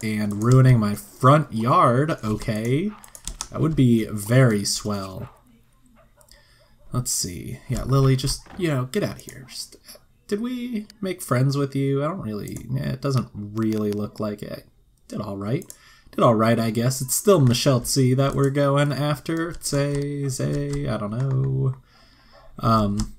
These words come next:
uh, but yeah, we, he is a romance sim, so someone in the comments, um, said that we should, like, marry and divorce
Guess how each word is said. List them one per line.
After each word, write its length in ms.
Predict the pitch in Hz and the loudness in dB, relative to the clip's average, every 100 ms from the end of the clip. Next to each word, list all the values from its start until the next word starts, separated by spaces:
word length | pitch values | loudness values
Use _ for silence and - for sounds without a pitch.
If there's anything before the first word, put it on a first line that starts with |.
| _ - _ _ _ _ - | _ -20 _ _ _ _ -12
uh, 400 | 113 110 107 107 | -4 -4 -4 -8
but 240 | 104 117 95 | -6 -6 -4
yeah, 500 | 135 202 127 101 101 | 2 4 4 0 -4
we, 360 | 117 120 113 | -2 -2 -2
he 260 | 123 139 202 | -8 -4 0
is 140 | 294 | 2
a 60 | 156 | 2
romance 580 | 139 147 131 107 107 - | 6 8 6 2 -2 -4
sim, 400 | - 110 107 104 | 0 0 0 -2
so 400 | - 113 107 107 | -2 -4 -2 -4
someone 320 | - 143 131 | -4 -2 0
in 100 | 110 | 0
the 80 | 107 | -2
comments, 720 | - 123 113 107 101 104 - | 0 0 2 -2 -4 -6 -4
um, 640 | 110 104 101 - - 104 - - - - _ | -4 -4 -4 -6 -8 -8 -12 -16 -20 -20 _
said 280 | - - 107 | -8 -2 -2
that 240 | 107 104 120 | -2 -4 0
we 100 | 117 | -2
should, 300 | - 117 104 - | 0 -4 -4 -4
like, 240 | 123 110 | -2 2
marry 560 | 123 127 127 127 123 117 | 4 6 8 6 6 2
and 280 | 117 113 107 | 0 -2 -2
divorce 760 | 117 120 123 127 - - - | 0 2 4 2 0 -4 -8